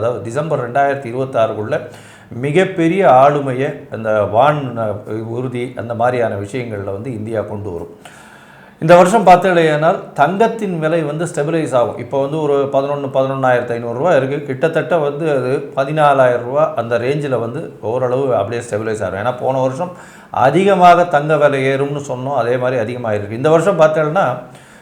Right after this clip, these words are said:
வெள்ளி விலை ரொம்ப அதிகமா ஏறும். வெள்ளி விலை பார்த்தீங்கன்னா ரொம்பவும் அதிகமாக ஏறக்கூடிய காலகட்டம். இப்போ அதாவது இப்போ நூத்தி எழுபது, நூத்தி எண்பது ரூபா ரேஞ்சில் இருக்குன்னா இது வந்து முந்நூறு ரூபா வரலும் போகக்கூடிய வாய்ப்புகள் மிகவும் அதிகம்.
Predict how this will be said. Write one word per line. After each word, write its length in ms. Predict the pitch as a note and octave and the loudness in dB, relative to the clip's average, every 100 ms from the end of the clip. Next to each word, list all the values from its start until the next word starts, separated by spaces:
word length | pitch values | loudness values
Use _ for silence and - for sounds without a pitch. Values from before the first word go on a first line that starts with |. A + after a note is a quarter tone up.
| - - | -18 -2
வெள்ளி 400 | D#3+ G3+ A#3+ C4 | 0 2 2 2
விலை 420 | F#3+ E3 D3+ - A#2 | 2 2 2 -2 -6
ரொம்ப 300 | C3 F3 F3+ | -4 2 4
அதிகமா 380 | D3 D3+ D#3 C#3+ | 4 2 -2 -2
ஏறும். 300 | A#2 G#2 - - - | -2 -6 -10 -18 -8
வெள்ளி 320 | G2+ C#3 D#3+ | -6 -2 0
விலை 220 | C#3+ C3+ | 2 0
பார்த்தீங்கன்னா 760 | B2 - C3 C#3 B2 B2 D#3 G#2 | 0 0 0 -4 -10 -10 -8 -8
ரொம்பவும் 560 | A2+ C3+ C#3+ D#3+ D#3+ - | -6 -2 0 -2 -6 -6
அதிகமாக 760 | G#2 A#2+ D#3+ F3+ F3 E3+ E3 | -2 0 0 2 4 4 4
ஏறக்கூடிய 580 | D3 C#3 C#3 C3 B2 C3+ | 2 0 -2 -6 -4 0
காலகட்டம். 640 | A#2 A#2+ A2+ - A2 G2 | 2 2 -2 -8 -12 -12
இப்போ 240 | F#2+ A2+ | -6 -2
அதாவது 520 | G#2+ A#2 C#3 D3 C3+ C#3+ - - - | 0 2 2 0 -2 -4 -14 -14 -12
இப்போ 380 | A#2 B2 A#2+ A#2 | -2 2 4 2
நூத்தி 280 | C#3 C3+ C3 | -2 -4 -4
எழுபது, 420 | B2 B2+ B2 B2 | -2 -2 -4 -6
நூத்தி 140 | C3 | -6
எண்பது 340 | C3 A#2 A#2 A2+ | -6 -6 -4 0
ரூபா 140 | C3+ | 2
ரேஞ்சில் 380 | C3+ C3+ C3 B2 | 2 0 -2 -2
இருக்குன்னா 480 | A#2+ C3+ C3 E3+ F3+ | -2 -4 -4 -4 -4
இது 140 | B2 | -6
வந்து 160 | B2 C3+ | -6 -6
முந்நூறு 460 | B2+ C#3 E3 F3 C3+ | -6 -6 -4 -4 -2
ரூபா 280 | C3+ D3+ | 0 0
வரலும் 240 | C3 C3 B2+ | 0 -4 -4
போகக்கூடிய 540 | A#2+ A#2 - G#2+ A2 | -2 -2 -6 -8 -4
வாய்ப்புகள் 540 | G#2 A2 G2+ G#2+ A#2 G#2 | -2 -2 -2 -8 -8 -6
மிகவும் 340 | G#2 G2+ G2 | -4 -4 -4
அதிகம். 600 | F2+ F#2+ G2+ - - | -8 -10 -12 -16 -20